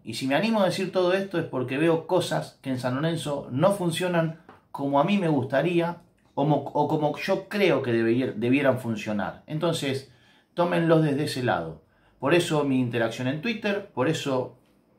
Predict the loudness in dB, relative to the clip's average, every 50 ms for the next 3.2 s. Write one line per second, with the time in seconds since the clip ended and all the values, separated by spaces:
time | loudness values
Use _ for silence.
0 | _ _ _ _ _ _ -6 -4 -4 2 2 2 4 6 6 6 6 6 6 4
1 | 2 -2 -8 _ _ _ _ _ _ _ _ _ _ -6 -4 -4 -2 -2 -2 0
2 | 0 0 0 2 2 2 2 4 4 4 4 4 2 2 2 2 2 2 2 2
3 | 0 0 -4 -10